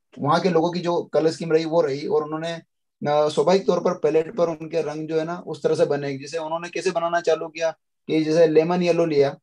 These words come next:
और लेमन येलो में उन्होंने सबसे पहले मिलाया, अ, कैडमियम रेड, और कैडमियम रेड को थोड़ा सा orange किया lemon, लेमन येलो से,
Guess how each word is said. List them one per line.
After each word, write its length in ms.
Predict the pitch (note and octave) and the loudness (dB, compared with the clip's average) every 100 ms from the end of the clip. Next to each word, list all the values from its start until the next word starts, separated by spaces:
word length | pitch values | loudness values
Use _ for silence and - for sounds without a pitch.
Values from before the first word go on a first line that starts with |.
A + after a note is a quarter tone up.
| _ _ - | _ _ -4
और 120 | C#3+ | -2
लेमन 400 | D3+ D#3 E3+ E3+ | 2 2 0 -2
येलो 240 | E3+ E3+ E3+ | 0 -2 -2
में 100 | E3+ | -4
उन्होंने 360 | E3+ E3+ E3+ | -6 -6 -8
सबसे 240 | E3+ - D#3 | -8 -8 0
पहले 360 | D3+ D#3+ E3 | 2 4 2
मिलाया, 380 | E3 D3+ D#3 E3 A3+ - - | 2 0 2 0 -2 -16 -10
अ, 520 | C#3 C#3 C#3+ D3 D3+ C#3+ C3+ _ _ _ _ _ _ _ _ _ _ _ _ _ - D3+ D3+ | -4 -2 -2 -2 -4 -6 -14 _ _ _ _ _ _ _ _ _ _ _ _ _ -14 -12 0
कैडमियम 360 | F3+ F3+ G3 D#3+ | 2 4 4 2
रेड, 280 | A2 - - _ _ _ _ _ _ _ _ _ _ _ - | -2 -6 -14 _ _ _ _ _ _ _ _ _ _ _ 0
और 160 | D#3+ E3+ | 0 2
कैडमियम 360 | D3 E3 F#3 | 2 4 4
रेड 160 | F3+ F3 | 4 2
को 80 | F#3 | 2
थोड़ा 220 | E3+ E3+ | 4 2
सा 100 | E3+ | 4
orange 300 | D3+ E3+ G3 | 4 4 0
किया 280 | A3 G#3+ C3+ _ _ - | 2 0 0 _ _ -10
lemon, 360 | C3+ D#3 F3 F3+ D3+ | -2 -2 -2 -4 -6
लेमन 460 | D3 C#3 D3 E3 F3+ | -6 -4 -4 -4 -4
येलो 200 | F#3 F3+ | -4 -6
से, 240 | - - | -8 -12